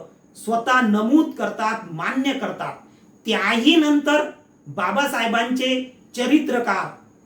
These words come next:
चांगदेव भवानराव खैरमोडे यांनी एकूण बारा खंडातील चौथा खंड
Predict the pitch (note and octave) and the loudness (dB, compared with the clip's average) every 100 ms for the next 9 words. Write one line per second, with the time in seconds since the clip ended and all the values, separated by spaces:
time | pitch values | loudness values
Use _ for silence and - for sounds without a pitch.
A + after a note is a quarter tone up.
0 | _ _ _ - G3 A3 B3 B3 A#3+ D#3 | _ _ _ -6 -2 -2 0 2 4 2
1 | C#3+ E3+ A#3 A#3 A#3 A3+ - G3+ C#4 B3 | -2 -2 0 2 0 0 -4 0 2 2
2 | G#3+ F#3+ F3+ - - D3 C#3 G3 A#3+ C4+ | 2 0 -2 -10 -20 -10 -4 -2 2 4
3 | D4 G3 G#3 - D4 D4+ - - B3 D#4 | 4 2 -2 2 4 4 0 -2 0 0
4 | A#3+ B3 A#3+ A#3 A3 B3+ A3 - - _ | 0 -2 0 0 0 -4 -4 -8 -20 _
5 | _ - A#3+ A#3 B3+ C4+ C4+ C4+ A3+ D4 | _ -6 -2 -2 0 4 2 2 2 6